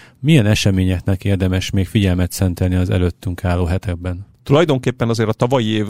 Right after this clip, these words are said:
Speaker 2: utolsó kilenc hetének a ralliát nagyon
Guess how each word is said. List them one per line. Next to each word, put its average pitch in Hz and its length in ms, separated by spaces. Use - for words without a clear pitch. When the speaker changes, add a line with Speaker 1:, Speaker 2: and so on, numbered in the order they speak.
Speaker 2:
utolsó - 520
kilenc 113 360
hetének 107 440
a 110 60
ralliát 107 440
nagyon 110 380